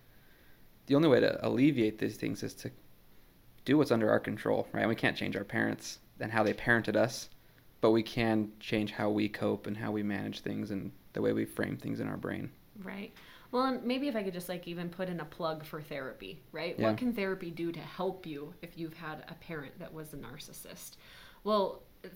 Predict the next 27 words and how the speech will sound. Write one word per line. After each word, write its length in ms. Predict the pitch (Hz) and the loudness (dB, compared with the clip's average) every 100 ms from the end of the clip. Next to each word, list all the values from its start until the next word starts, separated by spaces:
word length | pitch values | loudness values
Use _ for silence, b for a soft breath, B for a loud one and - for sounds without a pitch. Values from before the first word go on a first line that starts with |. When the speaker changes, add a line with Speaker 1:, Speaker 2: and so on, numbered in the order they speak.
| - - | -20 -6
Speaker 2:
therapy 340 | 226 220 233 233 | 0 2 0 -2
can 160 | 202 | -4
help 220 | 196 196 | -4 -4
you 80 | 185 | -6
work 320 | 170 175 175 - | -6 -8 -10 -10
through 180 | - 190 | -4 -4
some 260 | 185 190 175 | -2 -4 -4
of 120 | 156 | -6
those 160 | 151 | -10
self-worth 720 | - - 151 - 170 151 - - | -8 -8 -8 -10 -14 -14 -14 -14
issues, 540 | 160 - 127 - - - - | -12 -10 -10 -12 -14 -16 -8
right? 260 | 170 175 165 | -6 -4 -6
That 140 | - 190 | -6 -2
underlying 540 | 190 190 175 170 170 | -2 0 -2 -4 -6
feeling 400 | 165 160 165 170 | -6 -8 -6 -6
of, 120 | 156 | -6
like, 160 | 156 151 | -8 -6
"I'm 220 | 151 156 - | -8 -8 -12
just 220 | 160 - - - - - | -14 -14 -20 -20 -20 -12
inherently 600 | 175 151 151 147 151 151 147 | -10 -10 -10 -12 -14 -14 -14
bad." 400 | - - 196 - B B B - 165 | -12 -8 -8 -8 B B B -16 -6
We 100 | 196 | -4
work 220 | 185 151 - | -2 -4 -8
through 200 | 156 151 | -10 -4
that 240 | 135 - | -4 -4
in 80 | 156 | -8
therapy. 560 | 147 135 117 - 117 | -12 -10 -10 -12 -18